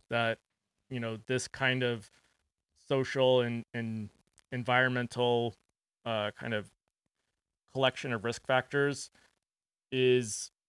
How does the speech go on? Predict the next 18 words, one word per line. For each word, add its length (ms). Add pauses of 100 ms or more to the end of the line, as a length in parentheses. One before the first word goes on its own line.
(120)
what 320
drives 400
these 160
pandemics. 880 (360)
Um, 420 (160)
we 140
see 180
it 80
with 160 (280)
Ebola, 580 (160)
we 60
saw 180
it 80
with 140
covid, 500 (540)
uh, 180
there 300
are 60